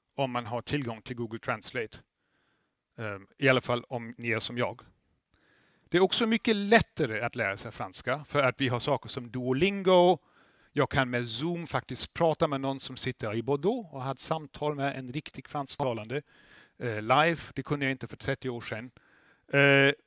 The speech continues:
och jag kan faktiskt ha utmärkta samtal på franska med, eh, dialogroboten. Så det finns teknologi som gör det att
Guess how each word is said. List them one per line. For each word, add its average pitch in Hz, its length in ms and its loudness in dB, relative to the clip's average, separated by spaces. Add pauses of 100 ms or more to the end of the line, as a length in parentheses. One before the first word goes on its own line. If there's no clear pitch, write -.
och - 420 4
jag 160 240 6
kan 165 140 -4
faktiskt 175 340 -4
ha 170 80 -2
utmärkta 165 360 -6
samtal 147 360 -6
på 165 160 -6
franska 139 480 -6 (100)
med, 143 400 -2 (420)
eh, 143 240 0
dialogroboten. 160 800 -2 (1120)
Så 151 140 -4
det 147 60 0
finns 156 240 -8
teknologi 170 600 0
som 190 200 -2
gör 156 180 6
det 165 320 4 (260)
att - 340 2